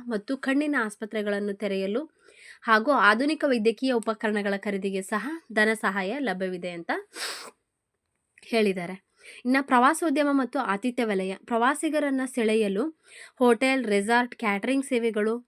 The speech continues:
ಅಮ್ಯೂಸ್ಮೆಂಟ್ ಪಾರ್ಕ್‌ಗಳು ಮತ್ತು ಪ್ರವಾಸಿ ಏಜೆನ್ಸಿಗಳನ್ನು ನಡೆಸಲು ಆಸಕ್ತಿ ಇರುವ ಉದ್ಯಮಿಗಳಿಗೂ ಸಹ ಈ ಯೋಜನೆಯನ್ನ ಲಾಭ ಪಡೆಯಬಹುದು. ಈ ಯೋಜನೆಯನ್ನ ನೀಡಿದ್ದಾರೆ. ಇನ್ನ ಇತರೆ ವಾಣಿಜ್ಯ ಚಟುವಟಿಕೆಗಳು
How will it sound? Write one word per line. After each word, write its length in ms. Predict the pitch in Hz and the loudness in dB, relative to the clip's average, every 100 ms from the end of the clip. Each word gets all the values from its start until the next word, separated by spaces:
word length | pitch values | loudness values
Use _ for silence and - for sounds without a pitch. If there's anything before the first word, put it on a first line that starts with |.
| - | -6
ಅಮ್ಯೂಸ್ಮೆಂಟ್ 760 | 208 233 277 240 254 247 240 233 | -2 2 2 2 2 0 -4 -2
ಪಾರ್ಕ್‌ಗಳು 500 | 214 208 220 214 214 | -2 -2 -2 0 0
ಮತ್ತು 320 | 196 202 254 | -4 -6 -8
ಪ್ರವಾಸಿ 460 | 320 208 240 269 | -2 0 0 0
ಏಜೆನ್ಸಿಗಳನ್ನು 680 | 226 208 214 220 202 196 202 | -2 -2 -4 -4 -4 -4 -4
ನಡೆಸಲು 560 | 196 190 196 208 269 _ - - - - | -4 -6 -6 -8 -8 _ -20 -20 -20 -2
ಆಸಕ್ತಿ 520 | 196 302 294 285 277 254 | 2 2 0 -4 -2 0
ಇರುವ 200 | 233 220 | 2 0
ಉದ್ಯಮಿಗಳಿಗೂ 640 | 214 220 220 208 208 208 | 2 0 0 0 -2 -4
ಸಹ 240 | 208 214 302 | -6 -4 -2
ಈ 80 | 254 | 0
ಯೋಜನೆಯನ್ನ 580 | 220 202 208 196 196 247 | 0 0 -2 -4 -6 -4
ಲಾಭ 240 | 254 196 196 | -2 -2 -2
ಪಡೆಯಬಹುದು. 580 | 196 190 190 185 180 196 | -4 -6 -4 -8 -6 -8
ಈ 100 | 196 | -4
ಯೋಜನೆಯನ್ನ 560 | 190 190 202 190 202 330 - - - - - _ - | -4 -4 -6 -6 -6 -8 -12 -20 -20 -20 -20 _ -2
ನೀಡಿದ್ದಾರೆ. 600 | 233 226 214 180 175 185 _ _ _ _ _ _ _ _ _ _ - | 2 4 4 2 -8 -14 _ _ _ _ _ _ _ _ _ _ -6
ಇನ್ನ 140 | 214 | -2
ಇತರೆ 440 | 220 233 214 269 294 | -2 -2 -2 0 2
ವಾಣಿಜ್ಯ 380 | 269 233 220 226 | 2 0 0 -2
ಚಟುವಟಿಕೆಗಳು 760 | 208 196 190 196 185 180 185 | -4 -4 -8 -8 -6 -8 -10